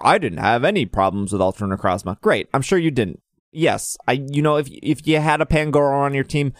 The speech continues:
you'd actually be really good. If you used Zoroark Illusion, you'd be fine because Necrozma wasn't smart enough to realize it was Zoroark. I get it. There are definitely options around. Also, there are eight hundred Pokemon.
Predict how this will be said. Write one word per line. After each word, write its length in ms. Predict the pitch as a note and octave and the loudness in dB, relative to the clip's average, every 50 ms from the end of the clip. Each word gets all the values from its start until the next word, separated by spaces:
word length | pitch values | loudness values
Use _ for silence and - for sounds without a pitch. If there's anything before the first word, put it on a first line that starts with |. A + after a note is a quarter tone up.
| - - - - _ _ _ | -16 -20 -20 -20 _ _ _
you'd 160 | - G#3 G3 | 0 2 4
actually 320 | G#3 G#3 G#3 - - A3 A3+ | 4 4 2 2 0 0 2
be 120 | G#3+ A3+ | 4 4
really 260 | G#3+ F#3 A3+ G#3 G3+ | 4 4 4 4 2
good. 300 | G3 F3+ G3 D#3+ D3+ - _ _ _ _ _ _ _ _ _ _ _ _ - | 2 2 2 2 0 -2 _ _ _ _ _ _ _ _ _ _ _ _ -8
If 180 | D3+ C#3+ B2 E3 | -8 -6 -2 2
you 80 | F#3 | 2
used 420 | F3 E3+ D#3 F3 F#3+ G3 F#3 D3 C#3 | 2 2 2 2 2 2 2 0 0
Zoroark 680 | - E3+ D3 C3+ F3 C3 C3+ D#3+ E3 E3+ F3 D#3+ - | -2 0 2 4 4 4 4 4 4 2 2 2 0
Illusion, 640 | - - D#3 D#3 D#3+ E3+ E3+ D#3+ D#3+ E3+ E3+ D#3+ D#3 - - - | 2 2 2 4 4 4 2 2 0 0 -2 -2 -4 -8 -10 -4
you'd 200 | E3+ F3+ F#3+ E3+ | 0 0 0 2
be 160 | F#3 F3+ F3 | 2 0 0
fine 360 | - - F3 D#3 C#3+ B2 A#2 | 0 0 0 0 0 0 0
because 200 | A2+ A#2 - B2+ | -2 -2 -2 -2
Necrozma 460 | B2 B2+ A#2+ - D3+ C#3 C#3 B2+ C#3+ C#3 | -2 -2 0 2 2 2 2 2 2 2
wasn't 220 | C3+ C3+ C3+ C3 | 2 2 0 -2
smart 240 | - - D3+ C3+ C3 | -2 -2 -2 0 0
enough 160 | C3 C3 C3 | 0 0 0
to 80 | - C#3 | 0 2
realize 320 | A#2+ B2 B2 A#2+ B2 A#2+ | 2 2 4 2 2 2
it 40 | C3 | 0
was 180 | B2+ C3 B2+ C3 | 0 0 2 2
Zoroark. 320 | B2 A2 G2 F#2 F2+ F2 - - | 2 2 2 0 0 -2 -2 0
I 80 | B2 | 0
get 220 | A#2+ B2 D3 B2 F#2 | 2 2 2 2 0
it. 120 | - _ _ _ _ _ _ | -2 _ _ _ _ _ _
There 100 | - A2+ | -6 -4
are 40 | A2+ | -2
definitely 380 | A2 A2 C#3 C3+ - C#3 C#3 B2+ | 0 0 0 0 0 -2 -2 0
options 400 | D2+ A#2+ B2+ B2 - C#3 C3 A#2 | 2 2 2 0 -2 -4 -4 -2
around. 360 | A#2 A#2+ A#2 G#2+ F#2+ - - - _ _ - | 0 2 2 0 0 -4 -8 -16 _ _ -4
Also, 320 | - D3 D#3 D3 - E3 D3 | 0 0 0 2 0 0 2
there 160 | D3 D3 D3 | 2 2 2
are 60 | C#3+ | 2
eight 160 | C3+ C3+ C#3 | 2 2 2
hundred 240 | B2 C3+ B2+ B2 A#2+ | 2 0 -2 -2 0
Pokemon. 480 | - B2 G#2 - - F#2+ F#2+ F2+ - | 0 0 -2 -2 -4 -8 -8 -8 -8